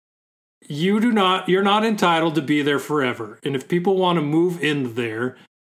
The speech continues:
they have the right to do that. I don't give a shit if you're in the top five forever, for life. That does not mean that someone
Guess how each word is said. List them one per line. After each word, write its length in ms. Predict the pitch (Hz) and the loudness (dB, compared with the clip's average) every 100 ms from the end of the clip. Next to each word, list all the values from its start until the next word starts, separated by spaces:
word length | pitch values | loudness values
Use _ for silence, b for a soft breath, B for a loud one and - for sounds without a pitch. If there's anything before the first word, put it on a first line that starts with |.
| _ | _
they 220 | 139 151 151 | -2 0 2
have 180 | 156 | 0
the 100 | 143 | 2
right 240 | 143 131 127 | 0 0 -2
to 80 | 127 | -2
do 220 | 120 110 | -4 -4
that. 220 | 101 - | -8 -10
I 140 | 139 139 | -6 -4
don't 180 | 147 147 | -4 -4
give 140 | 170 | -2
a 60 | 175 | -2
shit 340 | - 202 190 | -2 -2 0
if 140 | 180 160 | -2 -2
you're 180 | 160 165 | -2 0
in 200 | 156 156 | 0 -4
the 60 | |
top 320 | - 170 170 | -2 -2 -2
five 440 | - - 156 143 139 | -4 -2 0 0 -2
forever, 680 | - 147 143 147 131 127 123 | -4 -6 -2 -4 -2 -2 -2
for 240 | 160 151 | -4 -2
life. 520 | 147 123 120 110 - B B B B - | 0 -2 -4 -8 -18 B B B B -6
That 120 | 156 | -2
does 220 | 180 170 | 0 2
not 220 | 185 180 | 0 0
mean 200 | 175 170 | 0 0
that 120 | 160 143 | 0 -2
someone 580 | - 180 170 165 160 | 0 0 2 0 -2